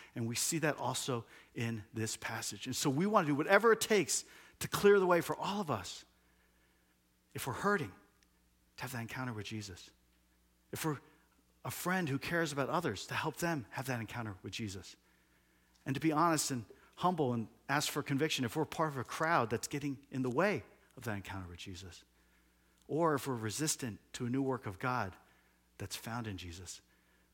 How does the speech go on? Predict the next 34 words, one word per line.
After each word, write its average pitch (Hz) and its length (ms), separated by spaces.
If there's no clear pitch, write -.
May 110 140
God 135 380
shape 147 360
us 101 220
and 107 140
reshape 120 440
us 92 300
and 107 80
give 113 140
us 104 120
new 139 240
words. 135 320
May 143 140
we 165 240
repent 175 640
and 156 100
believe 147 540
in 117 100
light 135 180
of 139 60
this 127 160
good 139 180
news 123 180
of 110 80
Jesus. 104 480
As - 100
we - 40
consider 120 340
those 139 280
four 139 260
lenses 113 360
into 110 160
this 107 140
passage, 98 520